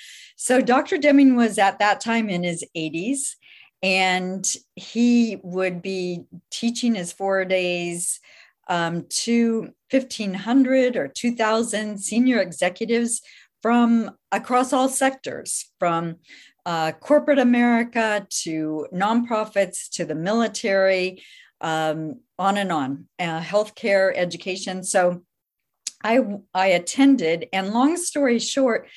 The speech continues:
then I met Doctor Deming, and he knew that I worked with Perry, and they were friends. And Doctor Deming said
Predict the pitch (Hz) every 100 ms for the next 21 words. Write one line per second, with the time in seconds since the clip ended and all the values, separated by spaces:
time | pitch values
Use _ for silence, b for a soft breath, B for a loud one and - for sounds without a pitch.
0 | B B - 233 226 226 269 254 240 247
1 | 226 190 180 180 180 185 196 b b _
2 | _ 190 185 180 175 175 170 - - -
3 | 247 269 254 240 240 175 170 180 185 180
4 | 175 233 277 254 254 240 240 B B _
5 | 196 185 185 180 175 175 170 - - 185
6 | 208 202 180 277 277 247 247 240 240 -
7 | b b _ - 180 175 175 170 175 165
8 | - _ - 185 185 190 180 180 175 170
9 | - 180 165 151